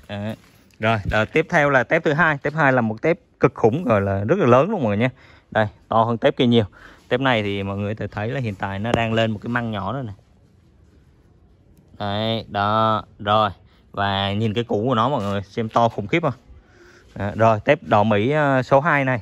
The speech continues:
thì, ờ, có giá là hai triệu mọi người nha, hai triệu tép số hai. Đó, và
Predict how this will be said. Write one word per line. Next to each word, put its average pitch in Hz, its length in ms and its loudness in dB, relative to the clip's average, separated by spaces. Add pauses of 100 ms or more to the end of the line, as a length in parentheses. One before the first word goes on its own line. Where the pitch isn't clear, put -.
thì, 101 220 -2
ờ, 101 100 0
có 123 120 -2
giá 127 260 2
là 156 140 2
hai 123 180 0
triệu 107 180 0
mọi 98 140 -2
người 101 80 -4
nha, 120 220 -2
hai 113 140 -8
triệu 104 280 -6
tép 127 140 -8
số 120 100 -6
hai. 117 220 0 (560)
Đó, 101 140 -8 (280)
và 104 640 0